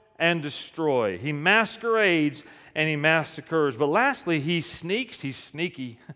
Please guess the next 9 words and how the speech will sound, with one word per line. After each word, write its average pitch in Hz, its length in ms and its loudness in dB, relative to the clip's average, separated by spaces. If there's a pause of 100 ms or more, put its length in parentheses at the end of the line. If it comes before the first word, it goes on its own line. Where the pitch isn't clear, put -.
(240)
<laughs> - 420 -20
He's 160 180 0
a 139 80 -4
sneaky 165 420 -2
dog. 127 520 2 (420)
He's 143 160 -2
a 139 80 -4
sneaky 170 420 0
lion. 135 600 2